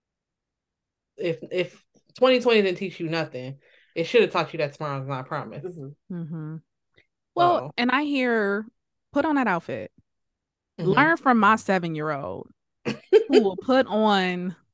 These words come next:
Speaker 3: the fancy dress, the whatever, just because she around the house. And I
Speaker 1: Absolutely.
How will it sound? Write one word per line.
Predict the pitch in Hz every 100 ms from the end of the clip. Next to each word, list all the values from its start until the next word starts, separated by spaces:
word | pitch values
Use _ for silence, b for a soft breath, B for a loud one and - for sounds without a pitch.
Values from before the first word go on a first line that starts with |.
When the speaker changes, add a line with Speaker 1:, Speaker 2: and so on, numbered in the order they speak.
| _
Speaker 3:
the | 185 175
fancy | 240 262 269 262
dress, | 226 240 226 226
the | 190
whatever, | 202 269 240 151 151 - _ 180
just | 190 254
because | 262 247 214
she | -
around | 196 180 160
the | 156
house. | 147 - 180 - _ b b b
And | 143 143
I | 190
Speaker 1:
Absolutely. | 196